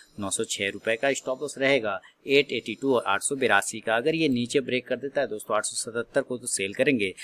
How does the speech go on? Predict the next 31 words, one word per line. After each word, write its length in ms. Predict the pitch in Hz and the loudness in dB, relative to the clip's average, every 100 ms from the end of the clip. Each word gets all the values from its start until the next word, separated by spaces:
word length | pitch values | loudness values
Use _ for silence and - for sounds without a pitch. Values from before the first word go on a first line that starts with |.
| - - | -16 -4
सेल 260 | - 120 | -2 0
below 180 | 113 117 | 0 2
एट 200 | 113 131 | 4 4
सेवेंटी 380 | - 113 113 117 | 2 0 0 -4
सेवन 380 | 110 143 107 104 | -2 0 0 -4
पहला 280 | 101 101 98 | -2 -2 0
टारगेट, 500 | 107 127 123 101 98 - - 107 | 0 2 2 -2 -10 -16 -6 4
आठ 180 | 107 | 4
सौ 140 | - 117 | 4 0
इकहत्तर, 500 | 107 110 - 117 - - | 0 -2 0 -2 -2 -2
एट 280 | 131 139 139 _ _ - _ - | 4 4 4 _ _ -20 _ -12
से, 240 | - 120 110 107 110 104 - _ 123 | -2 0 0 -2 -10 -18 -20 _ -10
आठ 280 | 110 110 113 | 2 4 4
सौ 120 | 117 | 2
इकहत्तर, 220 | 120 131 | 0 2
एट 220 | 120 120 117 | 0 0 -4
हंड्रेड 180 | 110 | -4
सेवेंटी 360 | - 117 120 151 | -2 -2 0 -2
वन, 240 | 117 110 | -2 -2
दूसरा 240 | 110 131 120 | -6 -2 0
एट 180 | 120 123 | 2 0
सिक्सटी 280 | 117 - | -4 -6
फ़ाइव, 280 | 117 110 107 | -4 -2 0
आठ 140 | 98 - | -2 -4
सौ 100 | 110 | -2
पैंसठ, 320 | 117 120 131 | 0 0 -2
और 120 | 123 - | -4 -6
तीसरा 240 | 139 113 | -2 0
एट 160 | 104 113 - | 0 -2 -6
फिफ्टी 220 | 107 117 | -8 0
नाइन, 240 | 131 101 | 2 0